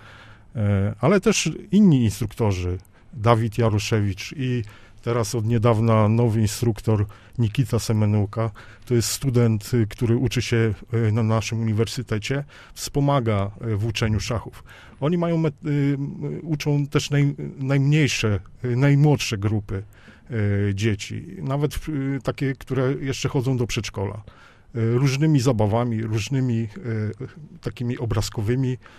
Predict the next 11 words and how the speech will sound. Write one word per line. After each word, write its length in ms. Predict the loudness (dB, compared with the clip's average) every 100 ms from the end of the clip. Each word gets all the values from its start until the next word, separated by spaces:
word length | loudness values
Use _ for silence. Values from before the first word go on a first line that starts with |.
| -18 -4
y, 160 | -2 0
sytuacjami 880 | -2 -2 -2 -2 -2 0 0 -2 -4
rozwiązują 600 | -2 0 0 0 2 0
zadania. 480 | 0 -2 -2 -4 -8 -14 -20 -8
To 80 | -4
się 140 | -2
dzieciom 280 | -2 0 0
podoba. 440 | 0 -2 -2 -6 -12 -20 -16 -8
Y, 160 | -8 -8 -14 -10 -6
później 320 | -2 2 2
rywalizacja. 840 | 2 2 0 0 -2 -2 -6 -6